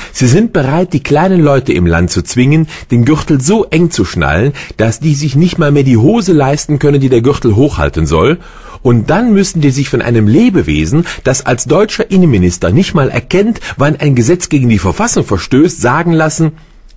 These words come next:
„Verpisst euch!“ Prompt musste Mutti Merkel, die ja schon mit ihrem Witzekanzler Rösler mehr als geschlagen ist,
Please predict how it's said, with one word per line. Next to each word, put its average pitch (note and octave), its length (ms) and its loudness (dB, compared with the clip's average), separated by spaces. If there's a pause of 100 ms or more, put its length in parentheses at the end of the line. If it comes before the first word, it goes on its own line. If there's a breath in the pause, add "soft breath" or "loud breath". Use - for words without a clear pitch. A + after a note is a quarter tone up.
(120)
„Verpisst B2 500 0
euch!“ E2+ 420 -2 (1160)
Prompt E3+ 460 0
musste D3 320 2
Mutti D#3+ 260 2
Merkel, E3+ 480 0 (220 loud breath)
die D3 60 2
ja C3 120 2
schon C3+ 220 0
mit B2+ 160 0
ihrem A2 320 2
Witzekanzler A#2 720 -2
Rösler D3+ 420 0
mehr E3 300 2
als A2+ 220 -4
geschlagen C#3+ 500 0
ist, C3 300 -2